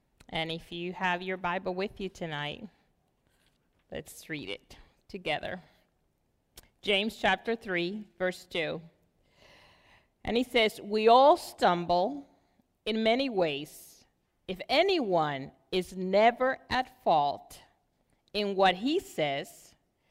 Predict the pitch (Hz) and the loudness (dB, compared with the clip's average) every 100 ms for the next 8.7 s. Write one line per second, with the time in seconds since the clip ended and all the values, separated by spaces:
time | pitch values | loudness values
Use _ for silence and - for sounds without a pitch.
0 | _ - 262 - 233 - 247 240 262 - | _ -6 -4 -2 -4 0 0 2 -4 -4
1 | 269 247 220 170 147 143 160 165 _ _ | -2 0 0 -2 -4 -6 -10 -14 _ _
2 | _ - 233 262 302 285 311 311 330 - | _ 0 6 6 4 0 -2 -2 -6 -8
3 | - 254 254 - 190 180 - _ 226 220 | -6 -4 -4 -6 -8 -8 -12 _ -2 2
4 | 262 302 294 160 143 147 160 175 - _ | 2 2 2 2 0 -4 -8 -12 -18 _
5 | _ _ - 196 202 202 - 143 139 - | _ _ -12 -8 -8 -10 -10 -8 -8 -12
6 | - _ _ _ _ _ 190 185 180 175 | -20 _ _ _ _ _ -6 -2 -2 0
7 | 180 190 185 185 190 - 214 190 175 170 | -2 -2 0 0 0 -2 -12 -6 -2 -2
8 | 165 - 160 147 143 - | -2 -8 -8 -6 -8 -14